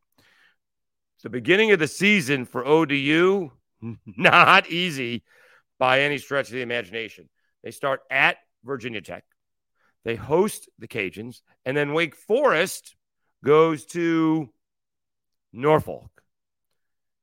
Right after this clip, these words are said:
So you could be really looking at a <laughs> nine-game losing streak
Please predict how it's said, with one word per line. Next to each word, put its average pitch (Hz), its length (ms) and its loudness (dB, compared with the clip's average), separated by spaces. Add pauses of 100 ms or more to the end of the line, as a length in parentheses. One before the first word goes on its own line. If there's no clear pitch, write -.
So 107 400 -8 (460)
you 165 160 -12
could 165 140 -10
be 165 140 -2
really 165 400 2
looking 165 340 0
at 117 280 2 (360)
a 110 500 0 (280)
<laughs> 220 120 -2 (1040)
nine-game 180 640 2
losing 180 300 0
streak 117 500 -8